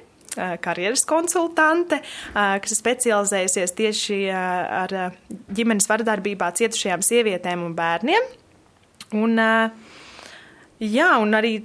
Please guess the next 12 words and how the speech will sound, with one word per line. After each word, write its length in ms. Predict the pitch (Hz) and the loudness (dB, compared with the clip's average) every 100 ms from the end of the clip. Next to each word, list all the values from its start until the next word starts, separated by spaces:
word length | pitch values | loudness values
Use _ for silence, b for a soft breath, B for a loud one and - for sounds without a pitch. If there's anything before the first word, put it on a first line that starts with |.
| - | -6
pēdējos 400 | - 240 233 196 | 0 2 2 2
deviņus 340 | 202 240 226 208 | 2 2 2 4
gadus 280 | 254 247 - | 2 2 -2
strādājusi 920 | - 220 226 196 180 185 - 208 190 196 | 0 2 2 2 0 0 -2 -4 -6 -6
kā 180 | 196 185 | -4 -2
karjeras 320 | 180 180 180 | -2 -4 0
konsultante 800 | 320 415 381 330 262 254 262 226 | 0 2 0 0 2 2 0 -2
ar 80 | 190 | 0
dažādiem 540 | 202 208 190 185 185 | 0 0 -2 -2 -4
cilvēkiem 540 | 202 262 226 175 185 180 | 2 4 4 2 -2 -6
krīzēs, 760 | - 294 349 277 233 214 - | -2 0 2 2 2 2 0
eh, 220 | 214 196 | 0 -2